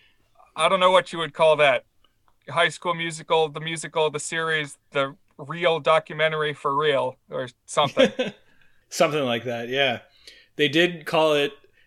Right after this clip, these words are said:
Speaker 2: the series, The Special, I think, when they did, like, a making of special. It's like, how many extra subtitles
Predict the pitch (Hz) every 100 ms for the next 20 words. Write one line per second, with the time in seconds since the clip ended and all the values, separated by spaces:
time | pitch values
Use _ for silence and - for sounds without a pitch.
0 | _ - 147 - 160 160 165 160 143 -
1 | 131 - - 139 139 - 110 113 117 113
2 | 127 117 113 123 127 127 123 123 117 117
3 | 127 127 131 120 117 - - 113 - 110
4 | - - - - 131 147 147 143 139 143
5 | 139 - 147 131 127 127 - - - -
6 | 135 127 135 127 120 123 - -